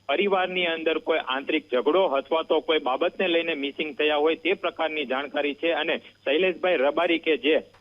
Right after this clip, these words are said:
આ જે પ-, પરિવાર છે તેમના આ જે નૈનાબેન, અ, શૈલેષભાઈ રબારી છે કે તેમના પતિ થાય છે તેમના દ્વારા ભરતનગર પોલીસ સ્ટેશનની અંદર આ મિસિંગની જ કમ્પ્લેન લખાવવામાં આવી હતી અને તેમના દ્વારા જ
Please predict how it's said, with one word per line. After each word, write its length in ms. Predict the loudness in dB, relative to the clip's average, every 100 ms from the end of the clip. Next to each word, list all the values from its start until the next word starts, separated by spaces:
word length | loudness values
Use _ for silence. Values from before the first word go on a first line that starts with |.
| -6
આ 120 | -2
જે 300 | 2 4 2 0
પ-, 180 | 0 0 0
પરિવાર 400 | 2 4 2 2
છે 180 | 0 0
તેમના 300 | 0 -2 -2
આ 200 | 0 0
જે 140 | 0
નૈનાબેન, 580 | 0 0 -2 0 0 0
અ, 180 | 0 0
શૈલેષભાઈ 520 | 0 2 2 2 0
રબારી 340 | 0 0 0
છે 160 | -2 -4
કે 120 | -4
તેમના 280 | -4 -2 -4
પતિ 360 | -4 -2 0 2
થાય 200 | 0 0
છે 160 | -2
તેમના 300 | -2 -2 -4
દ્વારા 280 | -2 0 0
ભરતનગર 500 | 0 -2 -4 -4 -4
પોલીસ 280 | -2 -4 -2
સ્ટેશનની 380 | -4 -4 -4 -4
અંદર 240 | -2 -2
આ 60 | 0
મિસિંગની 500 | -2 -2 -2 -2 -4
જ 40 |
કમ્પ્લેન 320 | -4 -4 -2 -2
લખાવવામાં 580 | -2 0 0 0 0
આવી 240 | -2 0 -2
હતી 160 | -2
અને 140 | -4 -4
તેમના 340 | -4 -4 -4
દ્વારા 320 | -2 0
જ 40 | 0